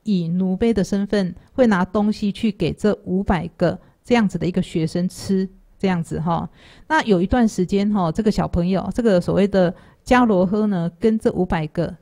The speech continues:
这样子的一个所谓的学生处得不太好，就怎么样？就是起嫌隙了。于是他就离开他的一个所谓的婆罗门家，到其他国度去哈。那因为他很聪明，他到其他国度去的时候，就骗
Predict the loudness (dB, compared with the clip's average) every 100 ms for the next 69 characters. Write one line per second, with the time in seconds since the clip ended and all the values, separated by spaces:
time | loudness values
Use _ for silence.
0 | -4 0 0 -2 -4 -4 -4 -2 -2 -4
1 | -4 -4 -2 -4 -4 -8 -10 -8 -6 -6
2 | -4 -2 -2 -2 -4 -8 _ _ -4 -2
3 | 0 0 -2 -4 -12 -20 _ -6 -2 0
4 | -2 -6 _ -6 -2 -2 -4 -4 -4 -6
5 | -4 -2 0 -2 -4 -14 _ -2 0 2
6 | 2 2 2 0 -10 -2 -2 0 0 0
7 | 0 0 0 -2 -2 -4 -4 -6 -4 -2
8 | -2 -2 -4 -2 -2 0 -2 -2 -4 -4
9 | -6 -8 -8 -8 -8 -6 -6 -4 -6 -6
10 | -10 _ -20 -20 -4 -2 0 2 2 2
11 | 2 -2 -2 0 0 -2 -6 -10 -16 -20
12 | -6 -2 2 2 2 0 0 0 -2 0
13 | -2 -2 -2 0 0 -2 -2 -4 0 2
14 | 2